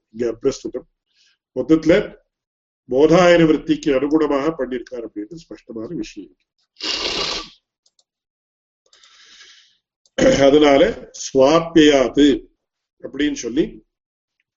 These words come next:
இந்த சூத்திரத்தினுடைய அர்த்தம் இன்னொரு தரம் பார்க்கலாம்.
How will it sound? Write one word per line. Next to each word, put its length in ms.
இந்த 320
சூத்திரத்தினுடைய 640
அர்த்தம் 240
இன்னொரு 220
தரம் 300
பார்க்கலாம். 600